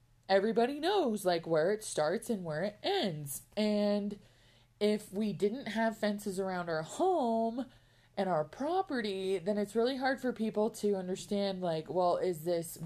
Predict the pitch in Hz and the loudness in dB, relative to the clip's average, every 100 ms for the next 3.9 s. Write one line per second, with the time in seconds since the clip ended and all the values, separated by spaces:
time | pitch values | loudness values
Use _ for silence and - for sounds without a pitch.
0 | 160 151 180 240 285 294 302 277 254 233 | -6 -4 -2 0 2 2 2 0 -2 0
1 | 240 233 - 190 202 196 180 131 95 98 | 0 -2 -2 0 2 4 2 0 0 -2
2 | 98 - 175 175 175 170 160 175 180 196 | -4 -4 -4 -2 -2 -6 -2 0 0 0
3 | 202 214 208 202 196 180 196 190 190 | -2 -2 -2 0 -2 -4 -4 -4 -6